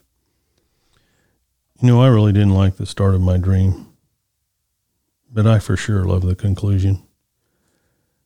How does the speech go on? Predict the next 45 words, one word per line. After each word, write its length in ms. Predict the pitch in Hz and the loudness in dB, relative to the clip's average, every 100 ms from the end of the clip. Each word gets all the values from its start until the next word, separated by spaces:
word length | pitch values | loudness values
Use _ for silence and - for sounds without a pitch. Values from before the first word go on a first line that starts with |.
| - | -6
I 60 | 123 | 0
want 240 | 123 - | 0 2
you 80 | 104 | 0
to 80 | 95 | 2
know 220 | 95 95 | 2 0
in 60 | 90 | -2
closing, 480 | 101 98 92 92 | -2 -2 0 0
ladies 280 | 95 104 92 | 0 0 0
and 120 | 87 | -2
gentlemen, 360 | 90 95 92 92 - _ _ - | 0 0 0 -4 -8 _ _ -6
I 80 | 113 | -6
can't 260 | - 117 98 | -2 -4 -2
come 200 | 95 92 | -2 -2
up 180 | 90 | -4
with 120 | - 92 | -6 -8
this 120 | 90 | -8
stuff 340 | - 98 92 | -4 -6 -4
on 100 | 98 | -2
my 160 | 92 92 | -2 0
own. 240 | 92 95 | 0 2
This 200 | 131 - | 0 0
is 100 | 101 | -4
God 360 | 90 98 101 90 | -2 -2 -2 -2
giving 240 | 95 90 | -2 -2
me 100 | 90 | -2
grace 400 | 90 90 95 - | -2 -2 -2 -4
and 100 | 95 | -8
mercy 380 | 90 95 - 101 | -4 -4 -4 -4
and 100 | 92 | -2
allowing 320 | 90 98 95 | 0 0 0
me 140 | 92 92 | 0 -2
to 80 | |
share 300 | 85 104 98 | -4 -6 -4
my 140 | 95 87 | -2 -4
story. 460 | - 101 98 98 - _ _ _ _ _ _ _ _ _ _ _ _ _ _ _ _ - | -8 -6 -4 -4 -8 _ _ _ _ _ _ _ _ _ _ _ _ _ _ _ _ -2
But 120 | 110 | 2
I 80 | 127 | 4
want 300 | 123 110 - | 4 2 0
you 60 | 101 | 0
to 80 | 95 | 2
know 340 | 95 92 90 - _ _ | 2 0 -2 -6 _ _
from 460 | _ 101 92 90 - | _ -4 -2 -4 -6
my 140 | 107 95 | -6 -4
deepest 420 | 101 98 92 - | -4 -4 -6 -6
sincerity, 580 | 95 - 98 90 87 | -8 -6 -4 -4 -4